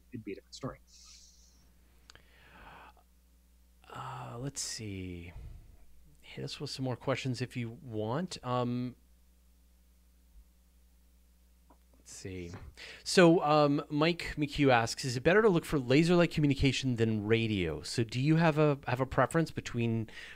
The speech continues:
Speaker 2: radio or optical seti?
Speaker 1: Well, I'm an optical astronomer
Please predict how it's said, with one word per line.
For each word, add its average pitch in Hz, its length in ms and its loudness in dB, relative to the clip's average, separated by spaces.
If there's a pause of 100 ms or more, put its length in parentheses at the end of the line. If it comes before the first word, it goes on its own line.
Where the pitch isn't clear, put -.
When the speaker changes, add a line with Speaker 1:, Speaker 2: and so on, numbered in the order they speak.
(140)
Speaker 2:
radio 123 560 2
or 117 280 4
optical 131 360 0
seti? 156 340 0 (680)
Speaker 1:
Well, 147 200 2
I'm 175 180 6
an 170 80 8
optical 151 420 4
astronomer 135 680 -4